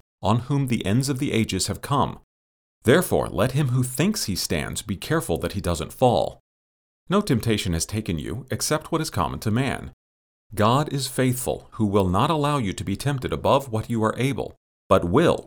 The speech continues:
with the temptation, also make a way of escape that you may be able to endure it. Therefore, my beloved, flee from idolatry.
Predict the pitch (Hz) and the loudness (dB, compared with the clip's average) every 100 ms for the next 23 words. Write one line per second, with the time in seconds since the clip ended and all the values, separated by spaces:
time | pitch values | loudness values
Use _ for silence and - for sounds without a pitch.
0 | - 104 127 160 160 165 170 180 - 73 | -2 0 2 0 0 -2 0 -2 -2 -6
1 | - _ 110 135 - 151 123 123 123 87 | -8 _ 4 4 4 2 2 2 0 2
2 | 90 98 - - 113 71 - 85 95 87 | 0 0 0 0 -2 -2 -4 -2 0 0
3 | 92 113 82 73 87 95 85 85 101 95 | 0 0 0 -2 -4 -4 -4 0 0 2
4 | - - _ _ _ _ _ _ - 147 | 0 -6 _ _ _ _ _ _ 2 4
5 | 180 - 82 80 80 73 71 50 - - | 4 2 0 0 0 0 -2 -4 -12 -14
6 | - 156 165 110 95 85 85 90 78 - | -4 2 2 2 0 0 0 0 -2 -6
7 | - | -12